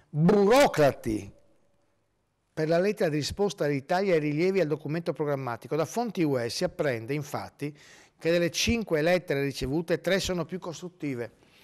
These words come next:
Portogallo, Finlandia, Belgio, e due lo sono meno, Italia e Cipro. E anche se probabilmente non arriverà la bocciatura della manovra da parte della Commissione europea, non significa che per Bruxelles il budget vada bene.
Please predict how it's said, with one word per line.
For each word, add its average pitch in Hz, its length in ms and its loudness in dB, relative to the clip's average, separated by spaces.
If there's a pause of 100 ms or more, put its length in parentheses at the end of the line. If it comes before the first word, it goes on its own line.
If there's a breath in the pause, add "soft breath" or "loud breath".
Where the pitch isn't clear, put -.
(440 loud breath)
Portogallo, 147 720 2
Finlandia, 175 600 0
Belgio, 127 440 -2
e 202 60 4
due 254 200 4
lo 294 80 4
sono 247 220 0
meno, 143 340 -2
Italia 156 480 4
e 151 120 4
Cipro. 135 640 -4 (460 loud breath)
E 143 120 -2
anche 196 260 2
se 143 60 -6
probabilmente 170 500 0
non 160 100 -2
arriverà 160 280 2
la 170 80 4
bocciatura 156 440 -2
della 151 140 2
manovra 165 320 0
da 147 120 0
parte 165 260 -2
della 147 100 -2
Commissione 151 340 -4
europea, 180 320 2
non 180 160 0
significa 170 400 0
che 156 160 0
per 147 140 -2
Bruxelles 165 640 -2
il 165 60 0
budget 135 460 -4
vada 147 260 -8
bene. 110 320 -12